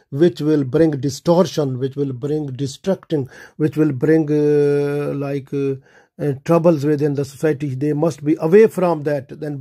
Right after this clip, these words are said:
bring those factors which can rejoin them and to make them more s-, more strong and strengthen them more in order to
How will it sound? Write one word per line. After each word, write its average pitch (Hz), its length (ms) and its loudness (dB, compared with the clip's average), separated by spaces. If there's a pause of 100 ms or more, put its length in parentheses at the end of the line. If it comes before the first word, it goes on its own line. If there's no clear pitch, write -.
bring 190 300 2
those 190 320 4
factors 175 480 -4
which 165 280 -6
can 147 480 -4 (120)
rejoin 170 640 2
them 147 200 -2 (360)
and 156 300 0
to 156 100 0
make 175 340 4
them 151 240 -2
more 160 360 2
s-, - 300 -14 (180)
more 156 300 0
strong 190 520 2
and 156 140 0
strengthen 185 920 -2
them 139 220 -6 (400)
more 151 560 2 (120)
in 151 260 -4
order 151 460 -2
to 127 460 -8